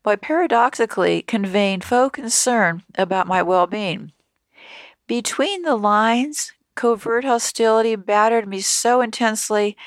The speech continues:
I could feel it like a rapid succession of little punches, one after the next.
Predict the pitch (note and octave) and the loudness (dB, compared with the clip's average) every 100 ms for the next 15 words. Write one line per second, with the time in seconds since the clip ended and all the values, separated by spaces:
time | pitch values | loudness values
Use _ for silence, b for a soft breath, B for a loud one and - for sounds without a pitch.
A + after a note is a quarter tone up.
0 | B B _ G3+ A3 G#3+ G#3 - C4 D4 | B B _ -2 0 0 -4 -4 -2 0
1 | - G#3 G3+ F3+ F3+ G#3 A#3 B3+ - - | 2 2 0 0 2 2 0 -4 -4 -2
2 | - G#3 A3 F#3 F3 F3 B3 A#3+ - D4+ | 2 2 0 -2 -4 0 0 -2 -4 -4
3 | C#4 D#3 D3+ E3+ G3+ G3+ F#3 - G#3 G3 | -2 -2 -2 -2 0 2 2 0 0 2
4 | D#3+ D#3+ - | 2 0 -6